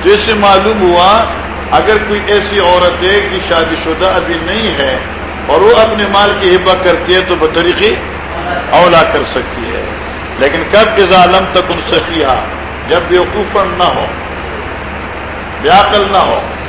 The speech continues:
فاذا کان سفیہۃ لم یجز، اس لیے کہ ولا تقال اللہ تعالی ولا تؤتوا السفہاء اموالکم، سفیہ کو اپنے مال نہ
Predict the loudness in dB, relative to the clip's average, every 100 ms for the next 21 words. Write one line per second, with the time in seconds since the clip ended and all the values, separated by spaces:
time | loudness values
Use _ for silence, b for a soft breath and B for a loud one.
0 | -10 -10 -10 -10 -10 -10 -6 0 2 4
1 | 2 4 2 2 2 0 0 2 2 2
2 | 0 2 0 2 0 2 -2 -4 -10 -10
3 | -10 -6 -2 2 2 2 2 4 4 4
4 | 0 2 4 4 4 2 4 2 2 2
5 | 4 4 4 4 2 2 -4 -6 -6 -6
6 | -4 -2 2 2 4 2 0 0 2 2
7 | 2 0 -2 -4 -4 -6 -6 -6 -6 -4
8 | -4 0 2 2 0 0 2 2 2 2
9 | 0 0 2 4 4 2 2